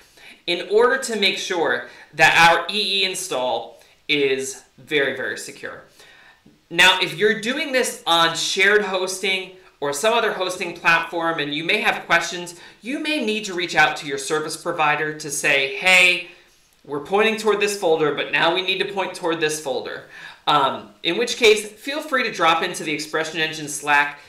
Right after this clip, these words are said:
There are a whole bunch of people who have done this before who are ready to help you at a moment's notice. So, but we're gonna take a look at the docs here. Um,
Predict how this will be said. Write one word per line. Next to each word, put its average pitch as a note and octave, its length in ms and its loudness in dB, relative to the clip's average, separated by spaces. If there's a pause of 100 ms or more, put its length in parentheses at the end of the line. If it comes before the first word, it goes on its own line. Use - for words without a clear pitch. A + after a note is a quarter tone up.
(140)
There G#3 200 -2
are D#3 260 2
a - 40 -2
whole G#3+ 560 0
bunch F3 200 -4
of - 80 -16
people B2+ 500 -6 (380)
who D#3 220 -2
have D#3 240 -2
done E3+ 200 -4
this E3+ 140 -6
before C3 540 -6 (180)
who D#3+ 120 -6
are D3 160 2
ready D3+ 260 2
to - 80 -8
help B2+ 300 -6
you A2+ 240 -8 (380)
at C#3+ 120 0
a C3+ 60 -6
moment's B2+ 380 -8
notice. A2+ 540 -10 (920)
So, F3 400 2
but E3 260 -2
we're B3 160 -4
gonna D#4+ 160 -4
take C4+ 140 0
a A#3+ 40 -4
look A#3+ 120 -2
at B3 60 -8
the C4 80 -6
docs F3 340 2
here. E3 320 -4 (1000)
Um, D3+ 520 2